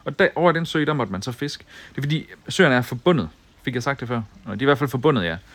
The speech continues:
Med sådan en lille mini-å, eller hvad man kalder det. Altså, de, de virkelig, de ligger lige op ad hinanden. Og så kunne man jo godt splitte dem op på den måde, så, så den ene, det var til at lege i og hygge i, og den anden, det var til at fiske i.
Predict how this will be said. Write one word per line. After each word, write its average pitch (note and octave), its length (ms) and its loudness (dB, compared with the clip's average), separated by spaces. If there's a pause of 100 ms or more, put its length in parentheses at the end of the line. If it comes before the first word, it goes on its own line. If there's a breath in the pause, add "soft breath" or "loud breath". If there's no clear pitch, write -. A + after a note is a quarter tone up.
(380 loud breath)
Med B2 80 -6
sådan C3+ 120 0
en B2 40 4
lille C3+ 340 6 (160)
mini-å, C3 580 6
eller G2+ 120 2
hvad G2 80 -4
man G2+ 80 -4
kalder A2+ 240 -2
det. G2+ 120 -2
Altså, F#2 160 -4
de, A2+ 80 -6
de A#2 160 -8
virkelig, A#2+ 480 2
de B2 60 -2
ligger C3 160 2
lige B2+ 120 4
op G2 60 4
ad F2 60 0
hinanden. E2 280 -6 (1500 loud breath)
Og C3+ 80 2
så D#3+ 80 -4
kunne D#3+ 100 -2
man C3+ 100 0
jo A#2 80 0
godt C#3 140 2
splitte - 300 -8
dem G#2+ 100 -2
op B2 160 0
på B2 80 -2
den A2+ 120 0
måde, A2 240 0
så, G2+ 300 -2 (840 loud breath)
så - 220 0
den A#2+ 120 0
ene, D3 200 4
det C3+ 80 6
var A#2 60 4
til B2+ 100 0
at G#2 60 2
lege C#3+ 200 6
i C#3+ 300 -4
og G2+ 80 -6
hygge F3+ 260 0
i, A#2+ 180 -4 (460)
og A#2 60 -2
den A#2 100 0
anden, C3 180 2
det C3 60 6
var A#2+ 60 4
til B2 100 -2
at G#2+ 60 0
fiske - 320 -4
i. - 120 -12